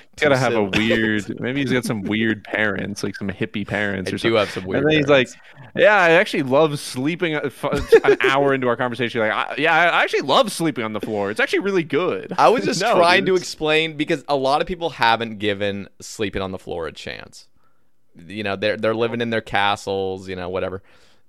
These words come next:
Speaker 1: I'm just saying there is a little bit of beauty and a little bit of simplicity to it. It's art. It's, uh, that's what I'll call
Speaker 2: Okay,
Speaker 1: it.
Speaker 2: do you at
Speaker 1: Art.
Speaker 2: least have, like, a, like, so you had an air mattress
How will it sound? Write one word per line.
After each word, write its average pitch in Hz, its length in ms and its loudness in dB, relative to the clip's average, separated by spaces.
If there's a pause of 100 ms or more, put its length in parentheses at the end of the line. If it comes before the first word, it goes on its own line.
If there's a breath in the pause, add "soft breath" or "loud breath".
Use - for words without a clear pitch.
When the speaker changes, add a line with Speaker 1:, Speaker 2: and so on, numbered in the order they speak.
Speaker 1:
I'm 120 140 -2
just 160 180 -6
saying 147 440 -2
there 123 180 4
is 160 280 -4
a 170 80 4
little 120 400 0
bit 139 160 0
of 101 120 -4
beauty 107 420 -2
and 98 100 -4
a 98 40 -4
little 110 220 -4
bit 113 120 -4
of 110 60 -4
simplicity 101 760 -6
to 85 180 -10
it. 82 60 -6
It's - 180 -12
art. 95 440 -4 (100)
It's, - 180 -16
uh, - 180 -8
that's 95 220 -16
what 95 100 -10
I'll 92 60 -10
call - 140 -4
Speaker 2:
Okay, 127 160 0
Speaker 1:
it. 120 100 -6
Speaker 2:
do 135 100 -4
you 156 80 -2
at 160 60 -2
Speaker 1:
Art. 151 100 -4
Speaker 2:
least 220 180 -8
have, 208 140 -4
like, 175 160 -4
a, 107 460 -4 (340)
like, - 340 -8 (540)
so - 140 -4
you 135 200 -2
had 151 260 0
an 120 80 -4
air 104 160 -2
mattress - 640 -10